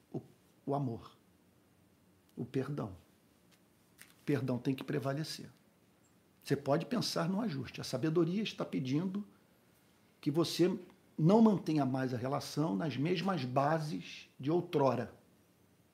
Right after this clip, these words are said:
A gente pode pensar numa série de situações em que a sabedoria pede isso de nós.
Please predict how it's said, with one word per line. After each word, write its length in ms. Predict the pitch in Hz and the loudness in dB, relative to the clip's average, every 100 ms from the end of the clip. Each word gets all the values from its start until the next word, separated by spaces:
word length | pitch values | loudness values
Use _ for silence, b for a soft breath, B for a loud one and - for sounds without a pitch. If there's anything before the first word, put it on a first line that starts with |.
| _ _ _ _ - | _ _ _ _ -6
A 40 | |
gente 220 | 127 131 | -2 -2
pode 300 | - 135 147 | 0 -2 -2
pensar 400 | 151 180 - 135 | -2 -4 -2 -4
numa 200 | 165 170 | -4 -4
série 640 | 170 - - - 196 190 147 | -6 -6 -2 6 8 10 6
de 120 | 127 | 0
situações 920 | 131 - 139 - - 135 160 170 - B B B B 151 | -4 -2 -2 -2 -4 -4 -4 -6 -14 B B B B 0
em 100 | 139 | 0
que 160 | 151 135 - - | 0 -2 -2 -4
a 80 | |
sabedoria 580 | 139 143 143 147 135 160 | -2 0 0 0 0 0
pede 320 | 160 156 147 | 0 -2 0
isso 180 | 151 151 | -2 -2
de 80 | 147 | -2
nós. 300 | 160 113 | -2 -4